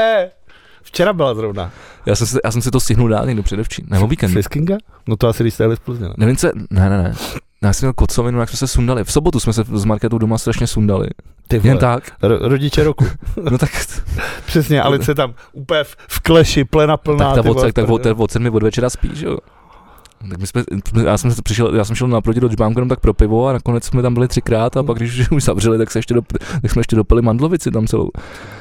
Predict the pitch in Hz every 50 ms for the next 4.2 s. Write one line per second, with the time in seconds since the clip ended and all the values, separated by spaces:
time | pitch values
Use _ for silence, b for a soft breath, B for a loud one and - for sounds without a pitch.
0 | B B B B B B B B B - 104 104 101 - - - 101 104 101 104
1 | 101 101 101 101 104 104 101 110 110 113 127 - 127 - - 120 117 117 120 123
2 | 127 135 135 143 135 139 151 160 107 - - - 98 95 92 92 90 95 101 104
3 | 113 - - - - - - - - 101 98 98 98 117 113 113 117 120 - -
4 | - - - -